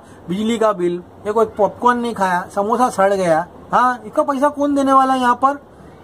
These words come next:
सब ये जो पूरा एक chain रहती है, अरे सोचो ना भाई, कितनी बड़ी release थी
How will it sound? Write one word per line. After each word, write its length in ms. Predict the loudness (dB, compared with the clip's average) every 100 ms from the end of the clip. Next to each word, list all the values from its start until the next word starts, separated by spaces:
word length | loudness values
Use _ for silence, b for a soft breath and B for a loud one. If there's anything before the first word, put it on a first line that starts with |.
| B -4
सब 140 | 0 2
ये 120 | 2
जो 100 | 0
पूरा 400 | -2 -2 0 2
एक 160 | 0 -4 -12
chain 380 | -6 -2 0 0
रहती 280 | 0 0 2
है, 340 | 2 0 -8 B B -2
अरे 180 | 0
सोचो 420 | 0 0 -2 0 2
ना 160 | 2
भाई, 100 | 2
कितनी 400 | -2 -6 -2 2
बड़ी 220 | 2 0
release 360 | -4 -4 -6 -4
थी 380 | -2 -2 -2